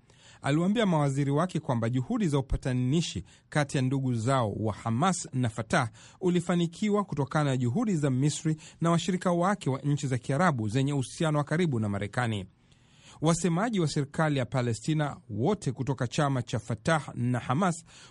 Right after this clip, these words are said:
walieleza uungaji mkono wao kwa mkutano huo, wakisema unaonyesha umoja uliopo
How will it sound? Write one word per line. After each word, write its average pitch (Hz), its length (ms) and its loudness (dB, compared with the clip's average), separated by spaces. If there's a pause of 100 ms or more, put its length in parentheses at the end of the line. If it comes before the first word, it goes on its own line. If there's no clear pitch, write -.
walieleza 196 540 2
uungaji 127 340 0
mkono 127 380 0
wao 165 420 0 (140)
kwa 107 140 -4
mkutano 131 500 -2
huo, 165 280 2 (240)
wakisema 175 500 0
unaonyesha 170 800 0
umoja 139 560 2
uliopo 151 520 0